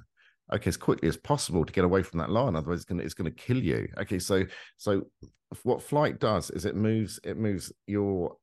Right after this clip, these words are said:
energy to, "I must fucking run," from clear thinking. Okay, but when you're in a flight mode, I think your clear thinking ability goes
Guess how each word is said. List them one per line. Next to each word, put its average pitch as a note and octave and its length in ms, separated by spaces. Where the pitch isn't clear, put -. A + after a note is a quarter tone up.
energy G2+ 920
to, F#2 320
"I G#2 120
must G2+ 180
fucking F2 320
run," E2 380
from G2+ 280
clear F#2 260
thinking. D#2+ 640
Okay, - 240
but - 260
when G2+ 300
you're B2 140
in A#2 60
a G#2+ 60
flight A2 320
mode, F2 300
I D2 60
think - 180
your - 80
clear C#3 240
thinking A2+ 320
ability F#2+ 380
goes F#2+ 220